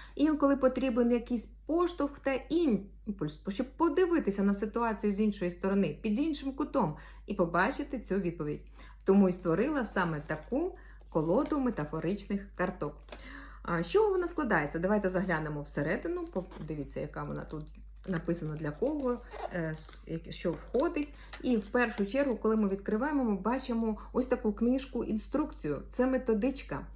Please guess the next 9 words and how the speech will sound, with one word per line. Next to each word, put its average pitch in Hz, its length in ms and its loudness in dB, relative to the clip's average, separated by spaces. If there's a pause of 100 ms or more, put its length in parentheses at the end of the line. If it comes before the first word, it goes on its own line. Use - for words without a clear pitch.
(300)
в - 20 -2
якій 294 260 6
розписано, 247 1000 2 (360)
е, 185 60 4
як 214 240 6
працювати 220 520 2
з - 80 -8
метафоричними 196 760 2
картками, 165 760 -2